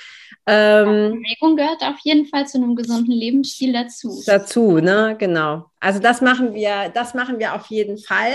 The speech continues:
Speaker 1: Ähm,
Speaker 2: Mhm.
Speaker 1: genau. Ich glaube, für die Folge ist da mehr als genug Infos drin.
Speaker 2: Ja, super.
Speaker 1: Ähm, super spannend. Also auch, auch für mich. Ich habe mich schon so ein bisschen damit beschäftigt, aber natürlich auch noch nicht so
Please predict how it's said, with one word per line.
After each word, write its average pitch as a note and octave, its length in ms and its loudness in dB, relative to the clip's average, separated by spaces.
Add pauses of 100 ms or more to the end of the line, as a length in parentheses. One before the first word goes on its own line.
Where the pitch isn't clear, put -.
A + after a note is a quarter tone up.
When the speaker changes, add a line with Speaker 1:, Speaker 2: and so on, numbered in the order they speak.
(240)
Speaker 1:
Ähm, G#3+ 460 0
Speaker 2:
Mhm. G#3+ 460 -4 (160)
Speaker 1:
genau. E3 260 -8 (180)
Ich - 80 -20
glaube, G3 420 2
für F#3+ 220 -4
die G3+ 200 -10
Folge F#3 420 0
ist - 220 -4
da E3+ 200 2
mehr A3+ 360 2
als A3+ 260 -2
genug G#3+ 300 0
Infos F#3+ 480 -2
drin. F#3 440 0
Speaker 2:
Ja, - 80 -16
super. G3 540 -2 (100)
Speaker 1:
Ähm, F#3+ 380 -2 (200)
super C4+ 300 0
spannend. G#3+ 540 -2
Also G3 220 -4
auch, G3 380 -2
auch - 220 -4
für A3+ 160 -8
mich. C#4 220 -4
Ich B3+ 120 -10
habe A3+ 120 -6
mich G#3+ 120 -8
schon G#3 160 -6
so A3 80 -4
ein G#3 60 -4
bisschen B3+ 260 -4
damit G#3 260 -4
beschäftigt, B3+ 560 -6
aber G3+ 100 -2
natürlich G3+ 380 -6
auch G#3 120 -6
noch A3 80 -2
nicht G#3+ 220 -2
so A#3 200 4